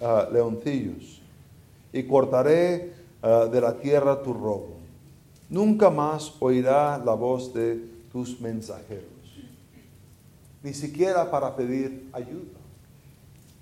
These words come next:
No habrá ni siquiera alguien para salir y, y, y clamar, "Ayúdanos".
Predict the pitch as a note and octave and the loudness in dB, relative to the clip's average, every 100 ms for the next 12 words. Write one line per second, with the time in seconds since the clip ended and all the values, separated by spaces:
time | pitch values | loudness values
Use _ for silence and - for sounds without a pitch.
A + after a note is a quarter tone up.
0 | - - - - - - E3+ G3+ G3+ G3 | -20 -20 -20 -20 -20 -2 6 8 10 8
1 | G3 F3+ F3 E3+ F#3 G3 G3 F3+ F3+ F#3 | 6 0 -4 -2 8 8 10 8 8 8
2 | F#3+ F#3 F#3+ E3+ D#3+ - D#3 F3+ F#3+ - | 4 4 4 6 4 2 4 4 4 0
3 | - - F#3 F3 - - F#3 F#3 - F3+ | -8 -12 -6 -6 -6 -8 -8 -6 4 6
4 | E3 F#3 A3 G3+ - E3 D#3+ G3+ D4 D#4+ | 6 6 6 4 2 0 0 4 8 12
5 | C#4 G#3+ D#3 - - - | 12 10 4 0 -8 -14